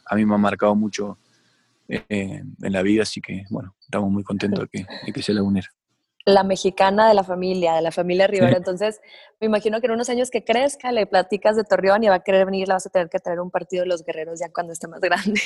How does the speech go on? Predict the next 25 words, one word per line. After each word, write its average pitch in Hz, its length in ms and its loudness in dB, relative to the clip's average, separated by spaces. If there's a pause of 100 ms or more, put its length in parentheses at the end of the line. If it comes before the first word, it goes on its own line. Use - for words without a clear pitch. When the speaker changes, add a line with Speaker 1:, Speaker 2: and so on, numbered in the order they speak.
(340)
Speaker 2:
<laughs> - 100 -10
Speaker 1:
Sí, 123 400 4
sí, 110 280 -6
sí, 104 220 -4
sí. 98 220 -12 (260)
Speaker 2:
Oye, 190 280 4
Speaker 1:
Vamos 185 180 4
a - 40 -2
tener - 100 -8
que 196 220 2
Speaker 2:
eh, 185 180 -2 (260)
<laughs> - 840 -10
y 233 80 4
bueno, 240 280 6
eh, 233 300 2
cuando 226 680 4
pre-, 220 120 -4
te 220 100 -4
presenté 226 540 -2
en 254 100 -2
este 254 240 -8
podcast, 233 580 -2
te 214 80 -6
presenté 190 520 -4
como 214 340 -2